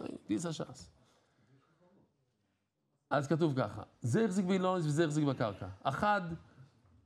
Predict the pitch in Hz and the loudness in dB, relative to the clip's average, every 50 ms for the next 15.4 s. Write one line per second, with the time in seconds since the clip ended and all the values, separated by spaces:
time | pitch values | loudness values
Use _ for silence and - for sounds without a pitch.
0 | _ _ - - 143 143 151 - 208 190 196 190 - 190 170 165 160 156 156 151 | _ _ 0 4 6 6 6 6 4 2 2 2 4 6 6 8 8 8 6 6
1 | 147 143 139 - - - _ - 190 214 185 - 214 202 196 190 190 165 151 143 | 6 4 2 0 -6 -18 _ 4 4 6 6 6 6 6 6 4 4 4 2 2
2 | - 190 185 175 156 - 165 170 185 180 170 165 156 156 147 143 143 139 139 139 | 2 2 2 2 2 4 4 4 4 4 6 6 6 6 6 6 6 6 4 4
3 | 135 131 127 123 123 127 139 170 190 - - 190 175 170 160 151 147 139 127 170 | 4 4 4 2 2 2 2 2 2 2 2 2 4 4 2 2 0 2 2 2
4 | 175 - - 170 151 143 135 - 175 170 170 156 - 156 143 139 135 131 - _ | 2 4 4 4 4 4 4 4 2 0 0 0 0 -2 -2 -2 -4 -8 -12 _
5 | _ _ _ _ _ _ _ _ _ _ - _ 190 180 180 175 175 175 170 151 | _ _ _ _ _ _ _ _ _ _ -4 _ 2 2 4 4 4 4 2 2
6 | 139 160 180 196 185 151 175 175 170 175 165 160 156 156 160 202 202 202 190 185 | 2 0 0 2 2 2 2 2 2 2 2 4 4 4 4 4 2 2 0 0
7 | 185 180 151 - 139 131 135 131 170 185 180 180 175 - 185 180 175 170 185 180 | -2 -2 -4 -4 0 2 2 4 4 2 0 -2 0 0 0 0 2 4 4 4
8 | 170 139 113 - - - - _ _ _ _ _ _ _ _ _ _ _ _ _ | 4 4 0 -6 -10 -10 -16 _ _ _ _ _ _ _ _ _ _ _ _ _
9 | _ _ _ _ _ _ _ _ _ - - _ _ _ _ _ _ 135 135 135 | _ _ _ _ _ _ _ _ _ -20 -20 _ _ _ _ _ _ 0 0 2
10 | 131 120 120 117 - - 185 185 185 160 - 170 165 165 170 196 214 - - - | 0 -2 -6 -4 -2 0 0 0 0 0 2 2 2 2 2 0 -2 -6 -10 -14
11 | - - - - - - 131 123 - 147 139 - 143 131 135 151 160 147 139 - | -18 -16 -14 -10 -4 -4 -2 0 2 0 2 4 2 2 2 2 0 -2 -2 -4
12 | - - - - - _ _ - - 131 135 127 - 147 143 143 - - 135 139 | -8 -12 -14 -20 -20 _ _ -4 -2 0 0 0 0 0 0 0 -2 -2 -4 -2
13 | 143 139 135 - 160 151 - - 147 139 131 127 127 123 123 135 - - - 127 | -2 -2 -2 -2 -4 -4 -4 -2 -2 0 0 0 -2 -4 -4 -8 -8 -6 -4 -4
14 | 117 - - - 143 135 127 - 120 113 110 107 104 101 104 110 107 - - 104 | -4 -2 -2 -2 -2 -2 -2 -2 0 0 0 0 -2 -4 -4 -6 -8 -8 -8 -6
15 | 107 110 104 98 95 95 98 | -4 -4 -4 -4 -4 -8 -10